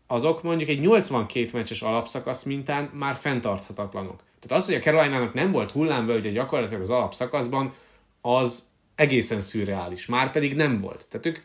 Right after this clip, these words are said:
kifejezetten stabilan hoztak egy szintet, ami a végén elég volt a kiemelésre.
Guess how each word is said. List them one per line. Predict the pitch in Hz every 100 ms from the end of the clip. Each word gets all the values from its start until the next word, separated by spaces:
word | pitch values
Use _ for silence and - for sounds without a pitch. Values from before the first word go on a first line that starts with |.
| -
kifejezetten | 240 233 156 123 131 135 123
stabilan | - 160 139 117
hoztak | 110 139 - 98
egy | 92
szintet, | - 180 196 185 175 - - - _
ami | 160 165
a | 156
végén | 156 120 131
elég | 131 110 101
volt | 117 117
a |
kiemelésre. | 117 113 98 90 90 82 - - -